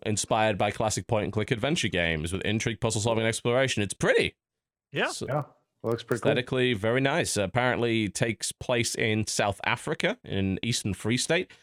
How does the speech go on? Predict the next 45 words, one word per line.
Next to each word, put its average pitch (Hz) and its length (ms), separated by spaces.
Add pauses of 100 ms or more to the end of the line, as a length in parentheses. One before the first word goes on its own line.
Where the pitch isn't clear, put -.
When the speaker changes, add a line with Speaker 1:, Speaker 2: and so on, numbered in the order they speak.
(140)
Speaker 1:
which 123 180
is 117 120
not 151 340
a 104 500 (720)
area 113 360
of 95 100
the 104 60
globe 95 360
which 95 140
is 92 100 (120)
often 95 400
used. 76 280 (280)
It 113 60
actually 151 240
Speaker 3:
Yeah. 131 80
Speaker 1:
looks 135 120
Speaker 2:
Right. 131 200
Speaker 1:
a 123 60
little 151 720
bit 120 240
like, 107 500
uh, 104 200
The 98 80
Vanishing 107 420
of 95 80
Ethan 95 300
Carter. 92 520 (680)
I'm 98 60
getting 98 200
a 95 60
bit 95 100
of 87 100
a 90 40 (100)
Speaker 3:
Oh, 226 80
yeah, - 120
a - 40
Speaker 1:
vibe, - 80
Speaker 3:
little 165 180
bit. 101 100
Speaker 1:
that 95 100
kind 90 200
of 85 120
vibe 76 360
from 82 220
it. 82 120